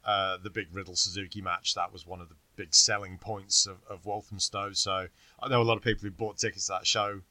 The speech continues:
for that match. So yeah, it's a,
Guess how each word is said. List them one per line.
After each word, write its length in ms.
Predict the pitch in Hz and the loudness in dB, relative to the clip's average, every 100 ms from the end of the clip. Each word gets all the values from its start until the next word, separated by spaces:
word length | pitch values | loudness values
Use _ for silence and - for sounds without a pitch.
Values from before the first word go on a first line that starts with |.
| _ _ _ _ | _ _ _ _
for 180 | - 113 | -6 4
that 220 | 104 90 | 6 6
match. 420 | 110 92 - - - | 4 2 0 -2 2
So 400 | - 101 92 92 85 _ _ _ _ _ | 2 2 0 -2 -12 _ _ _ _ _
yeah, 180 | 107 90 | 0 0
it's 160 | 90 104 | 0 -2
a, 160 | 95 | -4